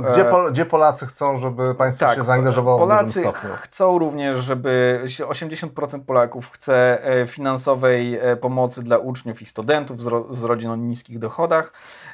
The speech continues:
Speaker 2: E, zapewnienia minimalnego standardu życia osobom najbiedniejszym, siedemdziesiąt sześć procent tego chce.
Speaker 1: Widzisz jakiś socjalizm?
Speaker 2: Wsparcie obywateli w dostępie do mieszkań, sześćdziesiąt sześć procent tego chce.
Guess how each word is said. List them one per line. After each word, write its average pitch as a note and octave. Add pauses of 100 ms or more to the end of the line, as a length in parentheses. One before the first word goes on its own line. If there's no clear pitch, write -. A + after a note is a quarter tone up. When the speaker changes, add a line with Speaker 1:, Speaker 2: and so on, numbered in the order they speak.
(140)
Speaker 2:
E, C3
zapewnienia D#3
minimalnego D3
standardu C3
życia B2+
osobom A#2+
najbiedniejszym, A#2
siedemdziesiąt A#2
sześć D3
procent C3
tego A#2+
chce. A#2+
Speaker 1:
Widzisz C3
jakiś B2+
socjalizm? D#3
Speaker 2:
Wsparcie F3
obywateli D3+
w C#3
dostępie C3
do B2
mieszkań, B2
sześćdziesiąt A#2+
sześć C#3+
procent C3
tego B2
chce. A#2+